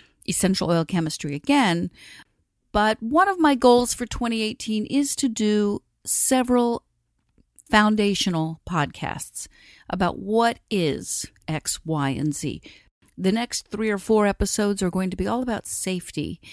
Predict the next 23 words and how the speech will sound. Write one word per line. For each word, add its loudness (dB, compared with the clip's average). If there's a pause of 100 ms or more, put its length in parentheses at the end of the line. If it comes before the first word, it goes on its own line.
(420)
and -4
I'm -4
doing 2
this 0
throughout 0 (360)
the -2
year 2 (880)
so 0
that 2
I 2
have 0
some -2
foundational -2
stuff, -4
first -2
of 0
all, 0
to -4
refer 0
back 0
to, 2 (600)
and 2
also 2